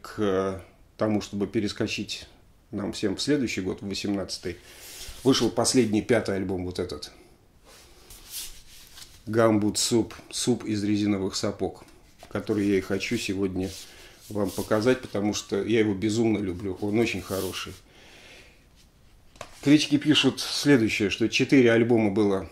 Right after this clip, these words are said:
записано, в числе их вот этот самый Murder of the Universe. Вот, кстати, о стилях. Вот два альбома, то, что называется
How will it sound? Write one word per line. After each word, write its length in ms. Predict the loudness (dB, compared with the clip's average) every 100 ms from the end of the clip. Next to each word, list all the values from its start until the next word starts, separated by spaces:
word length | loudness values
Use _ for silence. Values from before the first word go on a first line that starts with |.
| -12
записано, 640 | -2 0 2 2 2 2
в 60 | 2
числе 480 | -2 -2 2 4 4
их 180 | 2 -2
вот 140 | -2
этот 180 | -2 -2
самый 280 | 0 0 2
Murder 360 | 0 0 -2
of 160 | -2 -2
the 100 | -2
Universe. 680 | -2 0 4 4 4 -2 -6 -14 -20 -20 -14 -4
Вот, 180 | -2 0
кстати, 300 | 2 2 6
о 100 | 4
стилях. 460 | 4 0 0 -2
Вот 140 | -4 -2
два 240 | 4 4
альбома, 440 | 4 4 4 4 0 -8 -20 -20 -20 -20 -20 -18 -20 -20 0
то, 120 | 2
что 160 | 4 2
называется 800 | 2 2 4 6 4 2 0